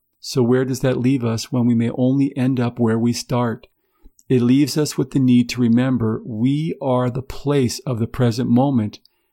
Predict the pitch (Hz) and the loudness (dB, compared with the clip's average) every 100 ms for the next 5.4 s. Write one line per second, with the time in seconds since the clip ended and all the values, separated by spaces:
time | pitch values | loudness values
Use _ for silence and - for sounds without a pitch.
0 | _ 131 123 165 131 120 117 127 123 120 | _ -4 -4 -2 0 0 0 -2 0 0
1 | 123 120 151 170 - 113 117 131 160 175 | -2 -2 -2 -2 -2 -2 -2 -2 -4 -2
2 | 110 113 117 117 139 120 104 131 127 214 | -2 -2 -4 -2 -2 -2 -2 -4 -6 -6
3 | - 113 _ _ _ - - _ _ - | -8 -12 _ _ _ -20 -20 _ _ 0
4 | 147 147 127 175 185 180 - - 135 - | 2 2 0 0 2 0 -2 -4 -4 -2
5 | 156 156 170 170 | -2 -2 -4 -6